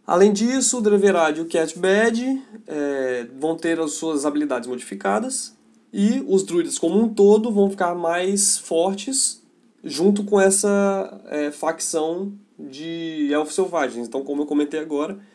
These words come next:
vai, eles vão querer, tão querendo misturar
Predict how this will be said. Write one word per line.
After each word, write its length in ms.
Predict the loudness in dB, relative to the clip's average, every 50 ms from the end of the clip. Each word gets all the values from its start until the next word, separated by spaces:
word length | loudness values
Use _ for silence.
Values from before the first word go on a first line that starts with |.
| _ _ _ _ _ _
vai, 240 | -10 -4 0 0 2
eles 160 | 2 2 2
vão 100 | 0 -2
querer, 380 | -4 -2 -4 -2 -2 -4 -6 -6 -6
tão 120 | -6 -4
querendo 240 | -4 -2 0 2 4
misturar 760 | 4 4 2 0 0 2 2 4 4 2 2 -2 -4 -6 -12